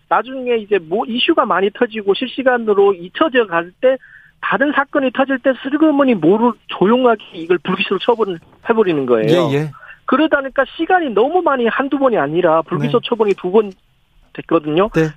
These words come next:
Speaker 1: 시간이 너무 많이 지나니까 결국에는 국민들 기억 속에서 잊혀지고 언론도 더 이상 관심이 안 가질 때 시간은 지나다 보니까
Speaker 2: 네.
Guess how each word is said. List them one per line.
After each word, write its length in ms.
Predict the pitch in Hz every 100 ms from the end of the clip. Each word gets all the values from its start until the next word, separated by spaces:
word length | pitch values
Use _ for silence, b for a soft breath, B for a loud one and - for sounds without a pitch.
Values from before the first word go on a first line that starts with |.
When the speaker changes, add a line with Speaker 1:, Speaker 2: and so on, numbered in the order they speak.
| -
Speaker 1:
시간이 300 | 262 277 262
너무 240 | 190 208
많이 220 | 226 196 175 -
지나니까 920 | 170 196 190 190 - 175 170 - 180
결국에는 800 | - 170 196 214 190 214 208 147 b b b b b b
국민들 640 | _ 208 233 262 240 233 233
기억 320 | - 190 226
속에서 380 | - 240 226 -
잊혀지고 960 | 170 160 220 208 170 147 147 156 123 135 _
언론도 400 | - 165 254 233
더 260 | 214 160 175
이상 300 | 208 214 170 - _ _ _ _ _ _ _
관심이 400 | - 165 170 247
안 160 | 131 139
가질 300 | 170 156 147
때 160 | - 190 -
시간은 340 | - 254 233 190
지나다 340 | - 170 165
보니까 480 | 156 147 147 - 110
Speaker 2:
네. 120 | 139